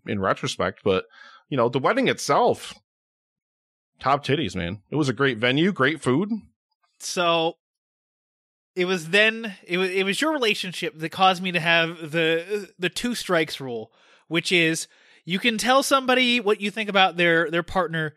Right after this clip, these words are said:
Speaker 2: two times, uh, during the relationship. One is whenever the hell you feel like it. If it's negative, it, whenever the hell you feel like it, just warn them one time. And then the second is right before they make that, that mistake of getting married to that person. And I would like to point out,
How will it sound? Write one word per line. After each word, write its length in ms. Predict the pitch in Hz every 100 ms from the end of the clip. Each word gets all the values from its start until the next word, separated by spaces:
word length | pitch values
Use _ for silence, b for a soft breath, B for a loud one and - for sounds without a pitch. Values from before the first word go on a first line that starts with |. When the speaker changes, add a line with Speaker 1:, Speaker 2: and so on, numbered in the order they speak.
| _
Speaker 2:
two 180 | - 233
times, 580 | 220 160 104 80 - - _ _ _ _ -
uh, 180 | 135 131
during 280 | 151 165 156
the 80 | 147
relationship. 500 | 139 131 - 123 -
One 520 | 147 180 226 254 269 - b
is 140 | 156 156
whenever 240 | 214 220
the 60 | 208
hell 140 | 208
you 120 | 196
feel 180 | 202 175
like 160 | 139 156
it. 120 | 143 _ _ _ _ _ _ -
If 140 | 165
it's 100 | 165
negative, 380 | 170 151 123 127
it, 340 | 156 156 170
whenever 240 | 175 180 190
the 80 | 202
hell 140 | 196
you 80 | 196
feel 160 | 190
like 160 | 170 160
it, 100 | 160
just 180 | 175 -
warn 180 | 175 180
them 100 | 180
one 160 | 175 180
time. 300 | 151 135 143 b b b -
And 160 | 180 185
then 60 |
the 60 | 180
second 400 | 285 277 208 180
is 360 | 165 170 170 B B _
right 220 | 143 156 156
before 300 | - 165 165
they 100 | 160
make 240 | 156 151
that, 320 | 156 147 143
that 160 | 147 147
mistake 380 | 151 - 170 156
of 120 | 139
getting 200 | 151 143
married 240 | 156 151
to 60 | 135
that 160 | 123 -
person. 400 | 135 - 113 117 B B B 117
And 240 | 131 135
I 80 | 156
would 80 | 165
like 140 | 180
to 40 |
point 240 | 175 240 269
out, 240 | 247 202